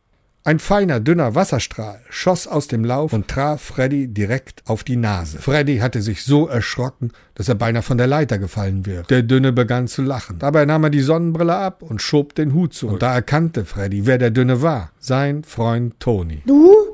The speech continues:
Speaker 2: Mann, Toni, hast du sie noch alle?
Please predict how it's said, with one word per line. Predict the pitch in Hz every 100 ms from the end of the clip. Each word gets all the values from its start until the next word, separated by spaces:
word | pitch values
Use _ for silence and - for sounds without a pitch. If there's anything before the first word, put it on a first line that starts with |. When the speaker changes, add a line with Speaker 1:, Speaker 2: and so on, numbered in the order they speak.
| - -
Speaker 2:
Mann, | 262 262 254 247
Toni, | - 277 262 240 220 - - - -
hast | 285 311
du | 311
sie | 311 339
noch | 339 -
alle? | 311 330 330